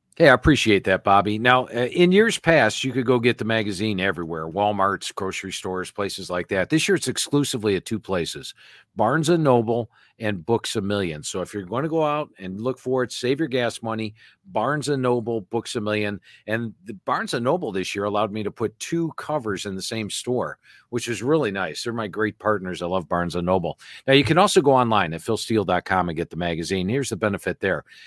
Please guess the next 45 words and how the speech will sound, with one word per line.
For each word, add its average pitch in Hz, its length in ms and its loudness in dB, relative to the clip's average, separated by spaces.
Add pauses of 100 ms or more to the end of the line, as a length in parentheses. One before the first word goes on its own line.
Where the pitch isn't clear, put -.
(160)
If 123 220 2
you 151 60 2
go 170 160 4
to 160 60 2
philsteele 147 480 -2
dot 107 200 0
com 110 180 -2
and 98 80 -4
get 95 120 -4
the 92 80 -10
magazine, 98 360 -4
I'm 107 120 -6
gonna 139 160 -4
charge 101 280 -2
you 87 80 -2
a - 20 -4
shipping 78 360 -4
charge, 76 320 -8
so 98 80 -4
it's 87 120 -8
gonna 104 200 -4
cost 92 300 -2
you 85 80 -6
more. 85 280 -6 (460)
But 117 320 0 (100)
I 107 80 -4
give 117 180 -2
you 117 60 0
the 98 100 -2
digital 131 400 0
magazine 87 520 -4
for 80 160 -12
free. 98 280 -2
And 82 120 -4
the 90 60 -2
digital 170 360 -2
magazine, 95 460 -2
we 110 100 0
actually 110 240 -2
update 101 320 -2
all 104 140 -2
the 107 80 -4
way 104 100 -2
through 107 220 -6
September. 95 680 -8